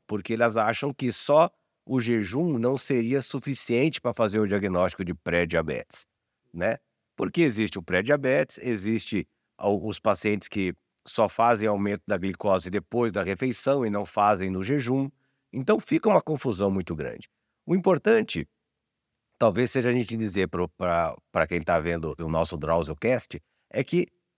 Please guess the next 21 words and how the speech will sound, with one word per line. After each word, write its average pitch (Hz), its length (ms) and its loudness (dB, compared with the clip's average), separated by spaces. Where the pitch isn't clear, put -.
as 135 160 0
pessoas 185 720 0
têm 156 200 2
que 135 60 -8
tomar 135 240 2
cuidado 104 420 0
com 113 80 0
a - 20 0
obesidade. 92 640 -2
No, - 340 0
e, 135 220 -4
e 147 140 0
parar 127 380 4
com - 120 -2
essa 117 180 -4
história 113 360 0
do 110 120 -4
valor 110 380 2
numérico 120 760 0
da 92 100 0
glicose. 76 640 -4